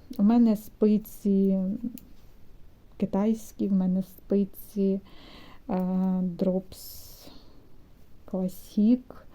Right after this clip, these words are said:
а в мене дерев'яні спиці, е, і я всі їх люблю.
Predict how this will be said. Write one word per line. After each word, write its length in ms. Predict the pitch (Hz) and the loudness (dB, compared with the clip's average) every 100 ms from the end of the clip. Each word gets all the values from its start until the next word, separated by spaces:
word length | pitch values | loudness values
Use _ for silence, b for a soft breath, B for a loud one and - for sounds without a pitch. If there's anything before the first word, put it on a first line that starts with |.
| b b b b b b - - - | b b b b b b -20 -20 -8
а 140 | 196 | -4
в 60 | 180 | 0
мене 260 | 190 208 196 | 4 6 6
дерев'яні 720 | 190 202 175 196 208 226 220 | 4 0 0 2 6 8 8
спиці, 1160 | - - 220 214 208 - - - 208 208 208 208 | 4 -2 2 4 2 -4 -8 0 2 4 4 2
е, 140 | 208 - 247 - - - 247 262 - - | -2 -6 -12 -10 -12 -8 -8 -8 -10 -8
і 200 | - 202 | 2 4
я 160 | 190 233 | 6 6
всі 500 | 226 - - 254 285 | 4 0 6 8 8
їх 360 | 202 208 - - | 6 2 0 -2
люблю. 420 | 196 165 175 | -2 0 -2